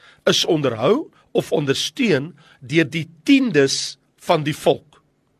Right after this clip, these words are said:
Daarom sou jy dan lees in hoofstuk sewenentwintig,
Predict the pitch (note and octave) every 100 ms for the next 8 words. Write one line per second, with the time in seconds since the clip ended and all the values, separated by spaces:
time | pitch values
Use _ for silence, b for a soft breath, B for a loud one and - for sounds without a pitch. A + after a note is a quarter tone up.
0 | b b b b C3 D3 G3+ G#3 - F#3+
1 | F3 E3 C#3 F3 F#3 D#3+ D3 - D3 -
2 | - B3+ G#3 F3 D#3 D3 C#3 C#3+